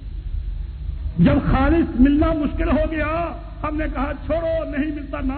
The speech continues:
صحیح ڈبے کا ہی صحیح۔" اب ڈبے پہ لگ گئے۔ اصلی اسلام جب نہیں ملتا تھا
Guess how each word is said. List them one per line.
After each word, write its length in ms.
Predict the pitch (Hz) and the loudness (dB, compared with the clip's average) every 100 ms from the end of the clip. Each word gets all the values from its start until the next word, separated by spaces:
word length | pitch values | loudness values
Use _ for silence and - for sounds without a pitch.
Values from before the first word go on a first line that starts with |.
| 277 | -4
صحیح 100 | 269 | -4
ڈبے 280 | 247 262 277 | -4 -2 -2
کا 100 | 269 | -2
ہی 60 | 233 | -4
صحیح۔" 120 | 165 - - - | -4 -6 -6 -4
اب 80 | 208 | -4
ڈبے 200 | 196 220 | -2 -2
پہ 100 | 247 | -2
لگ 100 | 240 | -2
گئے۔ 220 | 254 269 - - - - - - - - - - - - - | -2 -2 -2 -2 -4 -4 -4 -2 -4 -4 -4 -4 -6 -8 -2
اصلی 380 | - - 320 349 | 0 4 4 6
اسلام 480 | 339 349 311 339 330 | 4 2 0 -2 0
جب 140 | 339 320 | 0 2
نہیں 240 | 330 392 | 2 2
ملتا 300 | 359 349 359 | 0 0 0
تھا 360 | 359 311 339 302 | 0 0 0 -2